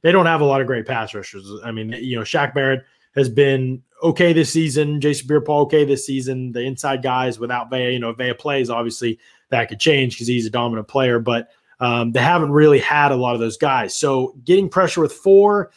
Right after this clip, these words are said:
I don't think it's gonna happen. You know, you mentioned blitzing, and I think some of the blitz schemes are diverse, but it, you know, and that's good. But play action, like you mentioned, can, can negate some of that. Do you take the strategy at some point in the game where you're gonna tee off, even if you see a play fake,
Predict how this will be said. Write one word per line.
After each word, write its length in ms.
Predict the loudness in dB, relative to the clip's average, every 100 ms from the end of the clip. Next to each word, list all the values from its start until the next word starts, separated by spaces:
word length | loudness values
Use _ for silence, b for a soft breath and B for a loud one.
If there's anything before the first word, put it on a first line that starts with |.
| b b b b
I 220 | -12 -8
don't 160 | -6 -4
think 120 | -4
it's 80 | -4
gonna 140 | -2
happen. 440 | 0 0 0 0 2
You 80 | 2
know, 80 |
you 140 | 2 2
mentioned 320 | 0 0 0
blitzing, 300 | 2 2 0 -2
and 40 |
I 100 | -2
think 180 | -4 -4
some 180 | -2 -2
of 40 |
the 60 | -2
blitz 220 | -2 -4
schemes 280 | -4 -6 -4
are 60 |
diverse, 380 | -4 -2 2 0 0
but 120 | -6
it, 220 | -4 -6
you 100 | -4
know, 60 | -4
and 200 | -4 -4
that's 280 | -4 -6 -2
good. 400 | 2 4 4 2
But 240 | -2 -2 b b b
play 180 | -2 2
action, 420 | 2 0 0 0
like 180 | 0 -2
you 60 | 0
mentioned, 440 | 0 0 -4 -6
can, 220 | -8 -10
can 180 | -4 -4
negate 380 | -2 0 0 0
some 180 | -6 -6
of 140 | -6
that. 320 | -4 -2 -4 -8 _ _ _ _ _ -4
Do 180 | 4 8
you 140 | 8
take 260 | 8 4 4
the 80 | 2
strategy 520 | 2 2 2 0 -4
at 100 | -4
some 160 | -2 -4
point 160 | -2 -4
in 60 |
the 60 | -4
game 240 | -2 -2
where 120 | -2
you're 160 | -2 -2
gonna 180 | -4 -8
tee 240 | -8 -4
off, 260 | -2 -4 -4
even 220 | -4 -4
if 120 | -6
you 80 | -8
see 180 | -6 -4
a 60 | -4
play 260 | -4 -4
fake, 380 | -2 -4 -6 -10